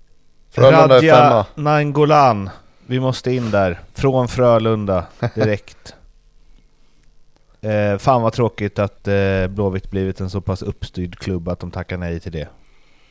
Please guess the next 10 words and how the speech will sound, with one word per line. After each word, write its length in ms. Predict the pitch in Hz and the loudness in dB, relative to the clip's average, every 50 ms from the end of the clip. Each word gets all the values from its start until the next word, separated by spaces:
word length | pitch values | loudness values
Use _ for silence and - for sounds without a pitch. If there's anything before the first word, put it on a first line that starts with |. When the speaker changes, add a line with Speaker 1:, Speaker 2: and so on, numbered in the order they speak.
| _ _ _ _ _ _ - | _ _ _ _ _ _ -8
Speaker 2:
Ta 160 | - 107 98 | -4 -2 0
in 160 | 98 95 95 | 0 -2 -2
någon 200 | 92 92 90 87 | -4 -6 -6 -6
stor 400 | - - - - 113 104 90 87 | -8 -10 -6 -4 -4 -2 -2 -4
talang 480 | - - - 98 92 90 87 87 87 85 | -6 -4 -4 -4 -2 -2 -4 -4 -6 -8
från 220 | - 92 90 90 | -10 -8 -6 -6
Right 240 | 90 87 85 85 - | -4 -4 -4 -6 -8
to 100 | - 85 | -12 -16
Dream 420 | 85 82 87 82 82 78 73 73 80 | -14 -12 -10 -10 -10 -10 -12 -12 -14
istället. 520 | 82 - 80 76 71 - - - - | -16 -14 -16 -16 -16 -16 -18 -20 -20